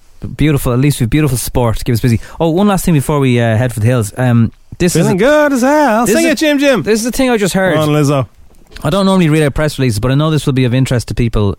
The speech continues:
Speaker 1: um, for a number of reasons. So if you have Sky or Now T V,
Speaker 2: Mm-hmm.
Speaker 1: or you use the Fire T V sticks, uh, they, Sky have announced a deal just as, as I'm, as we're recording this. So Amazon Prime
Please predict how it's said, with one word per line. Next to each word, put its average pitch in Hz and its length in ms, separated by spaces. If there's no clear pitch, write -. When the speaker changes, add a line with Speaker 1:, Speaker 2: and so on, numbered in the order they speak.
Speaker 1:
um, 101 600
for 104 280
a 82 80
number 117 240
of 101 80
reasons. 95 300
So 120 200
if - 180
you 196 140
have 139 520
Sky 101 760
or 101 140
Now 117 360
T 104 280
V, 92 360
Speaker 2:
Mm-hmm. 113 460
Speaker 1:
or 117 140
you 117 120
use 123 240
the 110 380
Fire 120 300
T 123 180
V 120 120
sticks, - 440
uh, 127 200
they, 143 360
Sky 190 220
have 196 100
announced 160 240
a 120 60
deal 135 300
just 170 220
as, 135 120
as 131 240
I'm, 117 340
as 135 200
we're 131 80
recording 131 360
this. 101 300
So 131 260
Amazon 143 400
Prime 123 560